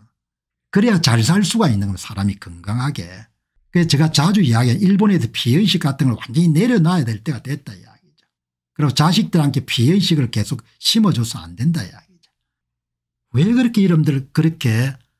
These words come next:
바보 같은 그런 생각을 가지는지. 세상이 넓고 이러면 진취적으로 살아가야 될 이유가 얼마나 많습니까? 그다음에 여러분들 이제 한국은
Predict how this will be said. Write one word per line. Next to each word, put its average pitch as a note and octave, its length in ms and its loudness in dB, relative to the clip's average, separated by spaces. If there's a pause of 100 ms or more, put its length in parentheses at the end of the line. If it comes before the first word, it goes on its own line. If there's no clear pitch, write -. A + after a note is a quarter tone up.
(280)
바보 F#2+ 320 0
같은 A2+ 340 0
그런 G2 200 -4
생각을 G#2 400 -4
가지는지. F2 880 -12 (420)
세상이 E3+ 540 2
넓고 E3 300 2
이러면 A#2+ 240 0
진취적으로 C3 520 0
살아가야 C#3 400 -2
될 G#2+ 120 -6
이유가 G#2+ 260 -6
얼마나 A2 400 -2
많습니까? F2 640 -12 (720)
그다음에 B2 340 2
여러분들 A2+ 300 0
이제 A2 100 -2
한국은 B2+ 800 -2